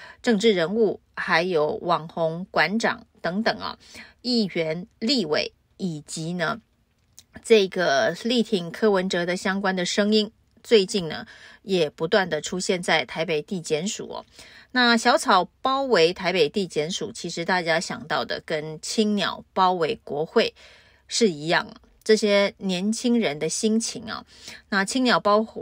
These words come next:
围国会的时候，认为呢，立法院所通过的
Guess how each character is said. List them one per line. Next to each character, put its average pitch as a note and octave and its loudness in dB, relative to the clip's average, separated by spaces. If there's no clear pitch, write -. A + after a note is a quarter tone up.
围 F3 0
国 - -4
会 A#3 4
的 E3+ 2
时 - -6
候， F#3+ 0
认 G#3 2
为 D#3+ 0
呢， E3 -4
立 G#3 0
法 D#3 -4
院 F#3+ 0
所 D#3+ -4
通 G#3 -4
过 G3+ 2
的 C3 -4